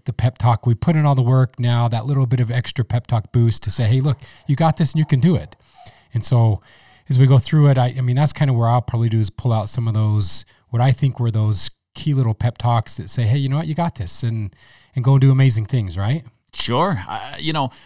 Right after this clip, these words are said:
Speaker 2: I, I guess that's a good way to look at it, where I always struggle when, uh, you know, I do a lot of trainings and, uh, and books and, and just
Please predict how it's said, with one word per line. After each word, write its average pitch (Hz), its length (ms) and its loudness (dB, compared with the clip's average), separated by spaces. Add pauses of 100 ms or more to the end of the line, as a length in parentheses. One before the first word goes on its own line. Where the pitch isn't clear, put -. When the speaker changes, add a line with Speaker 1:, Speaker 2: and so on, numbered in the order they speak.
(480)
Speaker 2:
I, 123 160 -8
I 123 120 -4
guess 139 240 0
that's 165 160 -10
a 127 40 -8
good 120 120 -4
way 104 140 -6
to 95 60 -12
look 95 240 -10
at 87 220 -8
it, 95 240 -12
where 101 580 -8 (300)
I 151 300 -4
always 175 320 -2
struggle 95 720 -8
when, 104 560 -8
uh, 87 420 -12
you 107 120 -14
know, 90 80 -10
I 95 80 -6
do 127 120 -8
a 113 40 -6
lot 104 200 -8
of 90 120 -16
trainings 90 580 -14
and, - 380 -18
uh, - 340 -20
and 85 480 -18
books 98 560 -12
and, 82 320 -16 (140)
and 98 160 -12
just 151 240 -6